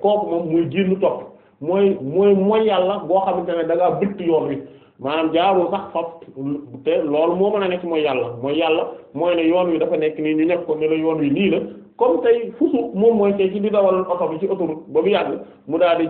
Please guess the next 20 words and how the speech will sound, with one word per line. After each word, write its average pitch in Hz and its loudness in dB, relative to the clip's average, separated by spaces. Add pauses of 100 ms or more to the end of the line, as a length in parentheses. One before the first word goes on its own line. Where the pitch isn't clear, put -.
jaar 165 0
foo 156 0
xamante 160 -4
ne 156 -4
amul 151 -4
sortie, 135 -6 (520)
maanaam 185 -2 (560)
génn 196 2 (120)
ci, 180 -8
ci, 170 -14
ci, 156 -12
gis 196 -4
nga 233 0
kooku 196 -4
loolu 202 2
moom 180 -2
mooy 165 0 (100)
fusuq, 156 -6 (520)
maanaam 175 -2
kon, 180 0